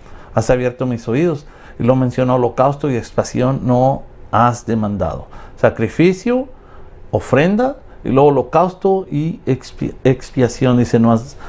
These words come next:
demandado, no has demandado. So, aquí empieza la sección mesiánica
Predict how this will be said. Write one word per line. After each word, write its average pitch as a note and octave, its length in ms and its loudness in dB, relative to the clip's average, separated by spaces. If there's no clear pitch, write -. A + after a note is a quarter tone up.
demandado, G#2 680 0
no C#3+ 320 -2
has C3+ 360 0
demandado. A#2+ 460 2
So, D3+ 140 2
aquí D3+ 180 -2
empieza G#3 560 0
la C#3+ 440 2
sección D#3 500 0
mesiánica F3+ 800 0